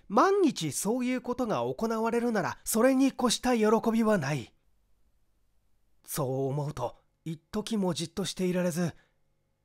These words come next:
誰にも知らせずに、そっと教えられた通り、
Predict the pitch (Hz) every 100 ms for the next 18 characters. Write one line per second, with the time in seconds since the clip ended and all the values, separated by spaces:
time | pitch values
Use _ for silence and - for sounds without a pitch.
0 | _ _ _ _ _ 123 120 135 139 139
1 | 139 135 - 135 139 - 127 139 139 -
2 | _ _ _ _ _ _ _ _ - 190
3 | 180 - 220 208 - - 180 - 240 233
4 | 226 214 214 202 202 208 156 104